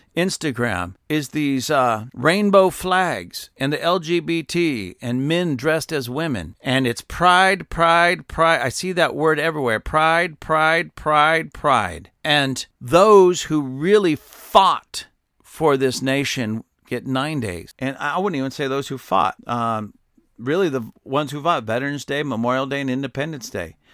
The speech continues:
Oh, we could say Martin Luther King Day because his life was taken from him. So there's four days of people who gave themselves up for this nation. And yet gays and homosexuals get thirty days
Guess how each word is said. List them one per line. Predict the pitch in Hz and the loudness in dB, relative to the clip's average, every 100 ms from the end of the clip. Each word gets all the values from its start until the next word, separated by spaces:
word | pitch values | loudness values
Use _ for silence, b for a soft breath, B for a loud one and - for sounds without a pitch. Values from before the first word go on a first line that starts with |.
| b | b
Oh, | 156 117 B B | 0 0 B B
we | 143 | -4
could | - | -4
say | - 151 | -2 0
Martin | 143 123 | 0 0
Luther | 139 127 | -4 -8
King | 120 143 131 | -10 -6 -4
Day | 117 113 | -2 -2
because | 98 - 117 110 - _ | -6 -8 -8 -8 -14 _
his | _ 123 120 | _ -10 -6
life | 120 117 | -4 -4
was | 127 127 | -4 -6
taken | - 107 - | -6 -10 -10
from | 95 95 87 | -12 -12 -12
him. | - | -8
So | - 156 | 0 2
there's | 165 | 2
four | - - 202 214 | 0 4 4 4
days | 135 92 - - | 0 -4 -10 -6
of | 113 | -2
people | 160 180 143 | 0 0 0
who | 123 | -2
gave | 120 135 170 151 | -2 -2 -2 -2
themselves | 151 143 - 143 123 - | -2 -2 0 2 2 -2
up | 147 135 - | -4 -4 -4
for | - 131 | -6 -4
this | 123 127 | -4 -4
nation. | 127 127 135 - 92 95 _ | -2 -2 -2 -6 -8 -12 _
And | 135 139 | -4 0
yet | 143 139 - 127 | 2 0 -2 -6
gays | 123 147 170 147 | 0 2 0 -2
and | 147 | -2
homosexuals | 143 135 - 151 - 131 110 - | -2 -2 -2 -2 -2 -6 -6 -4
get | 120 107 | -8 -6
thirty | 139 147 135 | -4 -2 -2
days | 98 87 85 87 | -4 -4 -4 -10